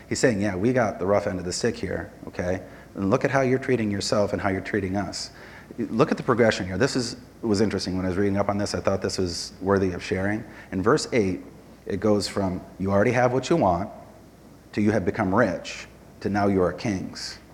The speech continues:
right? Having what we want would be good, right? That, that's kinda a goal in life for most people. "Oh,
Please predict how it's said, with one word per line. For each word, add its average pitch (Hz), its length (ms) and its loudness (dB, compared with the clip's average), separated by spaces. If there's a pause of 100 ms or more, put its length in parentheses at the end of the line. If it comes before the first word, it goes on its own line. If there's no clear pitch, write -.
(240)
right? 98 280 -2 (580)
Having 131 280 4
what 131 120 4
we 110 100 4
want 113 220 2
would 95 120 -2
be 92 80 -2
good, 107 300 0 (800)
right? 95 160 -6
That, 87 160 -6
that's 92 180 -4
kinda 95 480 0 (380)
a 101 60 -2
goal 101 260 6
in 90 80 -4
life 87 180 -2
for 90 100 -8
most 87 200 -6
people. 95 360 -6 (600)
"Oh, 123 320 4